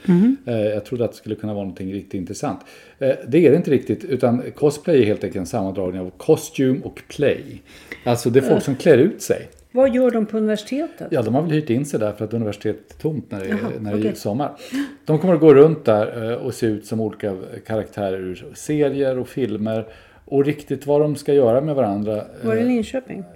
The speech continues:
Speaker 2: Ja, Linköping. Eh, vågar jag inte riktigt, eh, eh, vågar jag inte riktigt säga.
Speaker 1: Mm.
Speaker 2: Men, eh, det är klart att det är ju väldigt, eh, det lämpar sig ju väl för, eh,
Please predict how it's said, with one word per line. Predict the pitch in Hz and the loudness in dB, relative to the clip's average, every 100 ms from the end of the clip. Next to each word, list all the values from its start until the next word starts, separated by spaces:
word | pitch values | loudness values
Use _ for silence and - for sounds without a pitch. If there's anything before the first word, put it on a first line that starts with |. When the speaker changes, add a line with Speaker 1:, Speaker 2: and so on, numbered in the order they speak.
| - - | -20 -4
Speaker 2:
Ja, | 131 | 0
Linköping. | 151 120 - - - - - _ | 0 -2 -8 -20 -20 -20 -20 _
Eh, | - - | -14 -8
vågar | 131 151 123 127 | 4 6 8 4
jag | |
inte | 123 123 | 2 0
riktigt, | 127 - 113 - | 0 -4 -10 -6
eh, | 120 113 | -6 -6
eh, | 120 113 107 - 120 | -10 -12 -14 -12 -6
vågar | 131 117 | -2 -2
jag | 117 | -4
inte | 117 | -4
riktigt | 110 - - | -8 -10 -8
säga. | 135 131 139 - - - | -2 0 0 -4 -14 -10
Speaker 1:
Mm. | 175 | -2
Speaker 2:
Men, | 143 139 147 | 0 0 -4
eh, | - 147 131 127 131 147 | -10 -4 -2 -2 -4 -6
det | 139 | -2
är | 139 | 0
klart | 160 135 | 0 -2
att | 123 - | -4 -6
det | 127 | -6
är | 131 | -2
ju | |
väldigt, | 127 123 147 147 | 0 0 -4 -8
eh, | 160 131 127 117 - - _ _ | -8 -2 -2 -4 -12 -20 _ _
det | - 131 143 | -18 -8 0
lämpar | 156 123 - | 2 2 -2
sig | - 202 | -4 0
ju | |
väl | 139 120 104 | 0 0 -2
för, | - 123 110 117 | -4 -2 0 -2
eh, | 113 | -2